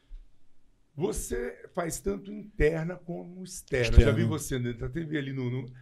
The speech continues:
Speaker 1: nos bastido-, no, ao vivo e na rua.
Speaker 2: Aham.
Speaker 1: O que que te agrada mais? O que que é mais gostoso de fazer?
Speaker 2: Ah, eu gosto dos dois.
Speaker 1: Uhum.
Speaker 2: Mas a rua, ela é mais atraente,
Speaker 1: É mais
Speaker 2: né?
Speaker 1: legal, né?
Speaker 2: Porque na rua você tem as pessoas que você conhece, tem os contatos.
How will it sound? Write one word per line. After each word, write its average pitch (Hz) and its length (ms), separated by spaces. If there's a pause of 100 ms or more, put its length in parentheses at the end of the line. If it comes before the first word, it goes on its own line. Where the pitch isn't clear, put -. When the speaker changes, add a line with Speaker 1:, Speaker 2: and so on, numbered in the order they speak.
(100)
Speaker 1:
nos 131 140
bastido-, 160 480
no, 110 460 (600)
ao 120 160
vivo 175 400 (320)
e 240 220
na 233 220
rua. 143 580 (140)
Speaker 2:
Aham. 120 260
Speaker 1:
O 143 40
que 151 120
que - 60
te 220 100
agrada 143 320
mais? 98 300
O - 40
que 196 120
que - 100
é 202 60
mais 175 200
gostoso 131 440
de - 40
fazer? 98 440 (100)
Speaker 2:
Ah, 226 80
eu 269 160
gosto 202 340
dos 202 140
dois. 127 640
Speaker 1:
Uhum. 113 200
Speaker 2:
Mas 165 300
a 233 60
rua, 185 260
ela 202 140
é - 20
mais 160 240
atraente, 175 640
Speaker 1:
É - 60
mais 117 100
Speaker 2:
né? 135 60
Speaker 1:
legal, 90 320
né? 92 180
Speaker 2:
Porque 208 220
na 247 100
rua 180 240
você 196 240
tem 196 220
as 185 100
pessoas 143 460
que - 80
você 131 240
conhece, 120 500
tem 117 80
os 113 140
contatos. 123 600